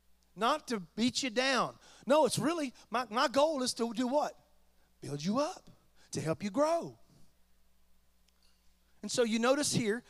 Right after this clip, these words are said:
another thing is that if the church will function the way we're supposed to, we will have an outcome. We will have a bunch of people who are mature in Christ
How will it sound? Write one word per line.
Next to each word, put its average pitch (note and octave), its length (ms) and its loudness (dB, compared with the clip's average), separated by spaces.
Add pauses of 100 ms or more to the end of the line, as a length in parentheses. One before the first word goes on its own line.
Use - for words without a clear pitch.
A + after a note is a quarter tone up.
(240)
another B3 300 -2
thing F#3 280 -6
is E3 360 -6 (220)
that G3 160 2 (360)
if G3+ 160 -6
the - 80 -4
church C4 440 0
will F#3+ 100 -4
function B3+ 680 0
the F3 80 0
way A3 180 0
we're A3+ 140 0
supposed - 580 -4
to, D3+ 260 -8 (220)
we B3 200 4
will C#4+ 220 4
have B3+ 280 0
an A3 80 -4
outcome. G3 560 -6 (220)
We A3+ 100 -2
will C4+ 140 -4
have A3 280 -4 (220)
a E3+ 40 0
bunch A3 240 0
of F#3+ 120 2
people G#3+ 380 2
who F#3 160 -2
are E3 60 -2
mature G3+ 420 0
in E3+ 80 -2
Christ E3+ 500 0